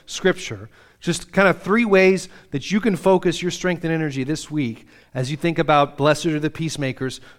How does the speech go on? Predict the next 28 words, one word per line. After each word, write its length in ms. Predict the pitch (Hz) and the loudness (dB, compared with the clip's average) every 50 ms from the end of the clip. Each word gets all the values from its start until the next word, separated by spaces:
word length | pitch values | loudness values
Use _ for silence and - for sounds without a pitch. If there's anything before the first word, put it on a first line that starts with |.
| _ | _
for 160 | _ - 143 139 | _ -6 -6 -4
they 440 | 127 135 135 135 131 131 131 131 - | -2 -2 0 0 0 -2 -4 -6 -12
shall 160 | - - 123 | -16 -14 -12
be 80 | 127 120 | -12 -14
called 320 | - - 131 120 117 113 | -12 -8 -8 -8 -8 -8
sons 300 | - - 123 135 123 113 | -8 -10 -8 -8 -8 -10
of 100 | 110 110 | -8 -2
God." 400 | 123 151 147 127 101 90 87 - _ _ _ _ _ _ | 0 2 2 2 0 -4 -10 -16 _ _ _ _ _ _
All 60 | 98 101 | -14 -10
right? 240 | 113 131 160 180 - - _ _ _ _ _ _ | -8 -8 -8 -10 -12 -20 _ _ _ _ _ _
And 100 | 127 117 | -12 -6
so 340 | - - 151 147 143 135 - - - _ | 0 2 2 2 2 0 -4 -12 -12 _
wanting 320 | 135 147 156 165 185 185 | 0 2 2 2 2 0
to 100 | 160 160 | 0 -4
pursue 360 | - - 151 143 - - 190 170 | -4 -4 -4 -4 -2 -2 2 2
that 220 | 165 165 160 - | 2 2 2 0
peace, 260 | 170 175 156 - - - _ - | -2 -4 -4 -4 -6 -12 _ 0
what 140 | 135 165 | 2 2
does 140 | 170 175 135 | 2 4 4
that 200 | 165 156 139 123 | 4 2 2 2
look 260 | 139 151 160 - - | 0 0 -2 0 0
like 260 | 151 139 143 135 - - | 2 2 2 0 -2 0
practically? 500 | 147 139 135 127 - 135 - - 113 107 | 2 2 2 0 -2 -6 -8 -8 -8 -10
First 380 | - - 180 190 185 185 - | -2 0 2 2 2 2 -2
of 100 | 185 160 | 0 2
all, 200 | 160 156 156 156 | 4 2 2 2
it 180 | 143 147 139 135 | 0 -4 -6 -4
looks 420 | 139 143 180 190 - - - - | -2 -2 -2 -2 -2 -6 -12 -14